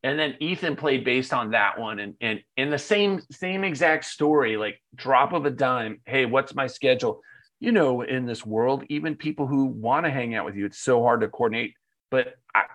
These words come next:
and I have a feeling this was with everybody. He had such, and even more in this day and age, so, you know, you don't get a text back for a month or something, you know, right there. "Yeah, let's do this.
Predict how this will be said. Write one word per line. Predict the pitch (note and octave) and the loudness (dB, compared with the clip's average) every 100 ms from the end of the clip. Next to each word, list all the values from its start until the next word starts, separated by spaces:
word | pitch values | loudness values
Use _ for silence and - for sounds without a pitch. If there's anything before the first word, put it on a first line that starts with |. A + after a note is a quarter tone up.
| - - F#2+ - | -18 -14 -12 -2
and | C#3+ | 4
I | D3+ | 6
have | G3+ | 6
a | G3 | 2
feeling | - F#3 E3+ D3 | -4 -2 0 0
this | - C3+ D#3+ | -2 -4 -2
was | C3 | -2
with | B2 - - | -4 -6 -2
everybody. | C#3+ D#3 D3+ G#2+ G#2 G2+ | 0 2 2 0 -2 -2
He | B2+ | -2
had | A#2 | -4
such, | - - - - - - _ _ _ _ _ _ _ _ _ _ _ _ | -6 -14 -6 -6 -6 -20 _ _ _ _ _ _ _ _ _ _ _ _
and | C3 D3 | -4 -4
even | E3+ E3 | -2 -2
more | B2+ B2+ C#3+ | 0 4 4
in | C#3+ | 4
this | B2 A2 | 2 -2
day | C3 A2+ | -2 -2
and | A2+ | -2
age, | A2 G#2 - _ _ _ | -4 -4 -16 _ _ _
so, | - - - | -16 -14 -6
you | A#2 | -2
know, | G#2 G#2 - _ _ _ _ _ _ | 0 -2 -6 _ _ _ _ _ _
you | A#2+ | -4
don't | A#2+ B2+ | -2 2
get | C#3+ | 4
a | A#2 | 2
text | - C3 - - | 2 -2 0 4
back | B2 A#2+ - _ | 4 4 -4 _
for | - B2+ A#2 | -6 -2 0
a | |
month | A2+ D3+ D#3+ A2 | 0 0 -2 -4
or | G#2 | -10
something, | - A2 - | -8 -10 -8
you | C3 | -2
know, | A#2 A2+ - _ _ - | 0 -2 -6 _ _ -4
right | B2 D3 D#3 | 4 4 4
there. | D3+ C#3 | 4 4
"Yeah, | A#2+ E3+ C3+ | 6 6 6
let's | B2+ C#3 | 4 -2
do | - E3+ | -2 -2
this. | C3+ A2+ | -2 -4